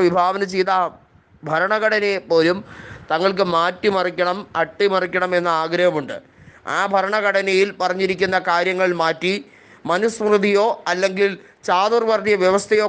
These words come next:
കൊണ്ടുവരാൻ വേണ്ടിയുള്ള തീവ്രമായ ശ്രമം, ഹിഡൻ അജണ്ട, അതല്ലെങ്കിൽ ഗോൾവാക്കറുടെയോ സവാക്കറുടെയോ ഒക്കെ രീതികളെ അവലംബിക്കാൻ വേണ്ടിയുള്ള വിചാരധാരയിൽ പറയുന്ന കാര്യങ്ങൾ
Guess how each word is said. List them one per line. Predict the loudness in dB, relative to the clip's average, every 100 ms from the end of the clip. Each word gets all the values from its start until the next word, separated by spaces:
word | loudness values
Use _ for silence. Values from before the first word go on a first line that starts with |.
| 0
കൊണ്ടുവരാൻ | 0 2 2 2 0
വേണ്ടിയുള്ള | -2 0 0 0 0
തീവ്രമായ | 2 2 2 2 0 0
ശ്രമം, | 0 0 0 -6 -20 -20 -8
ഹിഡൻ | -2 0 0 -2 -2
അജണ്ട, | 0 -2 -4 -8 _ _ -20 _ _ -4
അതല്ലെങ്കിൽ | -2 0 -2 0 -2 -2 -2
ഗോൾവാക്കറുടെയോ | 2 4 4 0 0 -4 -2 0 0 -2
സവാക്കറുടെയോ | 0 0 0 0 0 2 2 2
ഒക്കെ | 0 -4 -4 -12 -8 -4
രീതികളെ | -2 0 2 2 2 2 2
അവലംബിക്കാൻ | 0 2 0 -2 -2 -2 0
വേണ്ടിയുള്ള | 0 0 0 0 -2 -4 -12 _ -8
വിചാരധാരയിൽ | -2 0 2 2 2 0 2 0 0
പറയുന്ന | -2 0 0 -2 -2
കാര്യങ്ങൾ | 0 0 0 0